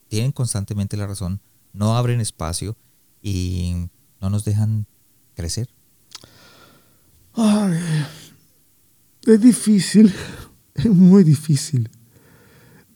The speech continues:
Speaker 2: En estos dos años de pandemia yo he tenido que acompañar mucha gente en medio de ese proceso.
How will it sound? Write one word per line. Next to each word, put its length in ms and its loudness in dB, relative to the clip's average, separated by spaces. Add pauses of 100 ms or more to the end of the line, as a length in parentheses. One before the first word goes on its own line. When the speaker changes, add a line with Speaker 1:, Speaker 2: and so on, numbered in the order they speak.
Speaker 2:
En 160 6
estos 240 4
dos 240 4
años 220 6
de 100 6
pandemia 500 6
yo 80 8
he 40 6
tenido 260 4
que 60 2
acompañar 500 4
mucha 280 4
gente 520 2 (1700)
en 180 4
medio 180 4
de 40 4
ese 160 0
proceso. 560 -6